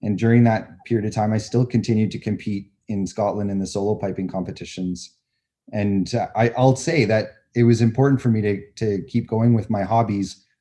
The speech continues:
while I was going to, to law school. There's a lot of value in having distractions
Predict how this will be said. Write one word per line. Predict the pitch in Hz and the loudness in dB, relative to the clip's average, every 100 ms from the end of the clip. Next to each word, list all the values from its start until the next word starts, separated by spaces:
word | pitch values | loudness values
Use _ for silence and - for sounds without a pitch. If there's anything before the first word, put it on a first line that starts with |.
| _ | _
while | 113 117 | -2 2
I | 127 | 2
was | 104 87 | 2 0
going | 104 95 | -2 -2
to, | 95 95 - - _ _ | -4 -8 -10 -20 _ _
to | 110 | -4
law | 101 95 | -2 -2
school. | - 95 90 87 _ _ _ _ _ _ | -4 -8 -6 -8 _ _ _ _ _ _
There's | 110 104 90 - - - 110 95 | -2 -2 -2 -10 -18 -14 -14 -10
a | 107 | -4
lot | 104 107 | 0 2
of | 117 | 2
value | 107 113 110 104 98 | 4 4 4 2 0
in | 95 | -2
having | 101 98 101 98 92 82 - | -2 -2 0 0 -2 -6 -10
distractions | 92 - 117 110 - 95 82 - | -8 -4 0 0 -2 -4 -4 -6